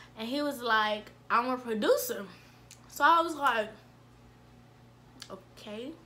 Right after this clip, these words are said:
He was like, "So you gonna sing for me?" And I'm like, okay, remind y'all, I'm six years old. So I'm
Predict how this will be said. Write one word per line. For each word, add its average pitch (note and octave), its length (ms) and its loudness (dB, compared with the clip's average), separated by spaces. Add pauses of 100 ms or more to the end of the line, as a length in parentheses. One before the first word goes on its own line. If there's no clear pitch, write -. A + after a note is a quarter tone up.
(760)
He D#4 140 0
was C#4+ 180 -6
like, G#3+ 240 -2
"So A3 140 -6
you A#3+ 140 -4
gonna A#3 180 -4
sing F#4 240 -2 (100)
for A4 60 -8
me?" G3 400 -6 (1400)
And A#3+ 200 -2 (520)
I'm A#4 320 4
like, C#4 440 4
okay, C4 400 6 (180)
remind E4+ 480 12
y'all, D#4+ 280 12
I'm A4+ 200 10
six F4+ 460 4
years C4+ 400 8
old. A3 460 8 (300)
So - 140 8
I'm G#4+ 800 12